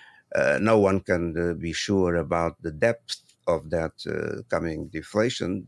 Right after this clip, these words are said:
uh, recession, but it's coming. Um,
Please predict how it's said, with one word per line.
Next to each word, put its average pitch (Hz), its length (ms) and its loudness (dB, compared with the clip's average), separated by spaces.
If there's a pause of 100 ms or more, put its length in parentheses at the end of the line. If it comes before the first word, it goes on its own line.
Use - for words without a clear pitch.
(160)
uh, 87 540 4
recession, 92 540 0
but 110 120 4
it's - 160 2
coming. 80 420 -2 (840)
Um, 87 1000 2